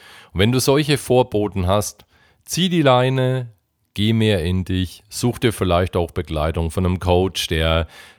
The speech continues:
sagt, pass auf, wir drehen das mal für dich um, mach's dir ein bisschen leichter, gerade wenn du viele Themen rausballerst und hattest, hast das Gefühl, du verschleißt dich so ein bisschen. Ja, das war,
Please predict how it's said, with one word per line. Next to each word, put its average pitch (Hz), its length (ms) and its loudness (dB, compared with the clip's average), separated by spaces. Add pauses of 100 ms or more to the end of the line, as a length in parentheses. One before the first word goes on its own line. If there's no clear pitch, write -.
sagt, - 320 -2
pass 95 180 -4
auf, 120 280 2
wir 104 80 0
drehen 101 240 -2
das 98 140 -2
mal 92 120 0
für 87 160 -4
dich 85 180 -4
um, 92 280 -2
mach's 113 260 -4
dir 110 120 2
ein 87 60 -4
bisschen 92 300 -2
leichter, 87 800 0 (440)
gerade 76 240 -4
wenn 85 120 0
du 80 80 -2
viele 98 340 -4
Themen 92 320 0
rausballerst 78 800 -2
und 80 140 -2
hattest, 76 300 -6
hast 85 160 -6
das 85 140 -8
Gefühl, 82 380 -4
du 80 80 -4
verschleißt - 640 -10
dich 82 120 -10
so - 100 -10
ein 64 100 -10
bisschen. - 440 -18 (760)
Ja, - 280 4 (1040)
das 104 300 2
war, 90 480 2